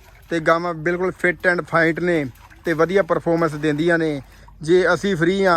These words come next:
ਤਾਂ ਟਾਈਮ ਇਹਨਾਂ ਉੱਪਰ ਵੱਧ ਹੋ ਜਾਂਦਾ ਹੈ। ਜੇ ਅਸੀਂ ਮਾੜਾ ਜਿਹਾ ਬਿਜ਼ੀ ਆ ਜਾਂ ਕੋਈ ਫੈਮਿਲੀ ਦੇ ਵਿੱਚ ਕੋਈ ਦਿੱਕਤ ਪਰੇਸ਼ਾਨੀ ਆ ਤਾਂ ਕਈ ਵਾਰੀ ਇਹਨਾਂ ਵੱਲ, ਕਰਮ ਵਾਲੀਆਂ ਵੱਲ ਗੌਰ ਨਹੀਂ ਵੀ ਹੁੰਦੀ। ਇੱਦਾਂ ਦੀ ਕਾਮਯਾਬ ਬਰੀਡ ਹੈ ਕਿ ਜੇ ਚਾਰ ਦਿਨ ਗੌਰ ਨਾ ਵੀ ਹੋਈ ਤਾਂ ਵੀ ਕੋਈ ਚੱਕਰ ਨਹੀਂ, ਕਿ ਇਹ ਨਹੀਂ ਕਿ ਮੂੰਹ ਢਿੱਲਾ ਕਰਕੇ ਖੜੀਆਂ ਹੋ ਜਾਣਗੀਆਂ।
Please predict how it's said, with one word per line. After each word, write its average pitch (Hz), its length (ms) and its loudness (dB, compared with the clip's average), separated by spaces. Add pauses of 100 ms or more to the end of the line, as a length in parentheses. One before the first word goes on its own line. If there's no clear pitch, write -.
(160)
ਤਾਂ 170 80 -2
ਟਾਈਮ 170 340 0
ਇਹਨਾਂ 175 160 0
ਉੱਪਰ 165 240 0
ਵੱਧ 170 240 0
ਹੋ 196 100 4
ਜਾਂਦਾ 165 320 2
ਹੈ। 147 60 4
ਜੇ 165 220 0
ਅਸੀਂ 180 220 -2
ਮਾੜਾ 170 180 0
ਜਿਹਾ 185 100 0
ਬਿਜ਼ੀ 160 340 -6
ਆ 180 80 -2
ਜਾਂ 180 120 -2
ਕੋਈ 170 120 -4
ਫੈਮਿਲੀ 165 380 0
ਦੇ 175 80 -4
ਵਿੱਚ 165 180 -4
ਕੋਈ 170 240 -2 (460)
ਦਿੱਕਤ 165 320 0
ਪਰੇਸ਼ਾਨੀ 165 480 0
ਆ 160 100 0
ਤਾਂ 156 140 -2
ਕਈ 170 160 -2
ਵਾਰੀ 165 320 0 (260)
ਇਹਨਾਂ 175 240 4
ਵੱਲ, 170 180 2
ਕਰਮ 160 220 2
ਵਾਲੀਆਂ 165 260 2
ਵੱਲ 165 140 0
ਗੌਰ 160 300 2
ਨਹੀਂ 156 260 0
ਵੀ 202 80 -2
ਹੁੰਦੀ। 165 380 0 (380)
ਇੱਦਾਂ 170 280 2
ਦੀ 190 100 -6
ਕਾਮਯਾਬ 170 400 2
ਬਰੀਡ 156 300 0
ਹੈ 143 220 2 (400)
ਕਿ 185 80 -10
ਜੇ 165 320 2 (1300)
ਚਾਰ 185 260 4
ਦਿਨ 185 180 -4
ਗੌਰ 175 260 2
ਨਾ 170 240 2
ਵੀ 190 120 -4
ਹੋਈ 185 180 0
ਤਾਂ 165 160 0
ਵੀ 190 120 -4
ਕੋਈ 170 140 -2
ਚੱਕਰ 175 300 -2
ਨਹੀਂ, 175 140 -2
ਕਿ 175 140 -2
ਇਹ 185 140 4
ਨਹੀਂ 156 140 0
ਕਿ 175 100 -4
ਮੂੰਹ 180 200 -2
ਢਿੱਲਾ 151 300 0
ਕਰਕੇ 143 260 -2
ਖੜੀਆਂ 143 300 -2
ਹੋ 135 100 -4
ਜਾਣਗੀਆਂ। 131 400 -8